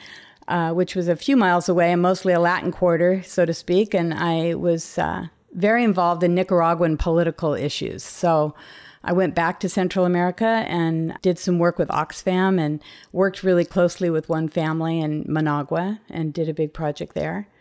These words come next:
Then through all that, I, you know, I think this was really a pivotal part, but I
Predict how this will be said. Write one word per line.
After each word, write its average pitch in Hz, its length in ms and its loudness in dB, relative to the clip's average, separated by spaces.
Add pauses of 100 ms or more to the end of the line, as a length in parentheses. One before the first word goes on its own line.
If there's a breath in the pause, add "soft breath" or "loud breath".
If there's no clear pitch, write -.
(600 soft breath)
Then 165 380 0 (100)
through 247 260 0
all 175 180 2
that, 175 280 2
I, 165 380 0
you 240 160 2
know, 202 80 2
I 202 80 2
think 294 160 0
this 277 100 2
was 202 160 0
really 196 240 4
a 180 60 0
pivotal 208 380 0
part, 247 440 0
but 190 140 2
I 175 260 2